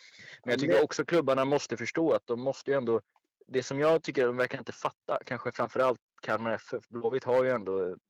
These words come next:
Speaker 1: många besökare i förhållande till hur dåligt det går på matcherna. Men när folk tappar intresset och känner att klubben inte står för något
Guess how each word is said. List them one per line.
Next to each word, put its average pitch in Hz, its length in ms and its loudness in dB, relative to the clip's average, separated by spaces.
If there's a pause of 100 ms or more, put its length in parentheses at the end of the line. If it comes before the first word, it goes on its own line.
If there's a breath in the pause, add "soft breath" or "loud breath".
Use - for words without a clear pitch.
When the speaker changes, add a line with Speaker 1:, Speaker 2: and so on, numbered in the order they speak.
(340)
Speaker 1:
många 113 380 -2
besökare 107 680 0
i 98 60 -4
förhållande 101 460 -4
till 95 200 -6
hur 95 320 -4
dåligt 104 480 0
det 107 60 -4
går 120 300 0 (420 loud breath)
på 113 80 -2
matcherna. 120 520 -4 (260 soft breath)
Men 123 320 0 (160)
när 107 120 -4
folk - 340 0
tappar 131 300 -2
intresset 117 600 -2
och 120 80 -2
känner 113 300 -2
att 107 140 2
klubben 123 420 -2
inte 101 280 -8
står 156 360 0
för - 140 -6
något 117 160 -2